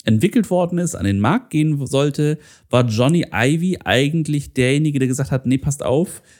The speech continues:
die Leute brauchen nicht irgendein smartes Device, was da irgendwie Gesundheit und Sport und so weiter trackt. Apple steht eigentlich für Luxus. Wir brauchen eine fette Luxusuhr, die die Leute sich kaufen.“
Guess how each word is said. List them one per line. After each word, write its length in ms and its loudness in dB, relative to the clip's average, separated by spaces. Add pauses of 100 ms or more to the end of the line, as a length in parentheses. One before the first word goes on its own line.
(120)
die 80 0
Leute 260 2
brauchen 460 0
nicht 180 0
irgendein 320 -4
smartes 760 -6
Device, 1040 -2 (640)
was 260 -4
da 100 0
irgendwie 300 2
Gesundheit 680 0
und 120 -2
Sport 320 -4
und 100 -4
so 80 -4
weiter 240 -2
trackt. 320 -2 (680)
Apple 300 4
steht 240 -2
eigentlich 220 -2
für 100 -8
Luxus. 640 -6 (280)
Wir 120 0
brauchen 240 2
eine 100 0
fette 380 -4
Luxusuhr, 1120 0 (420)
die 60 0
die 80 4
Leute 340 2
sich 200 -4
kaufen.“ 600 0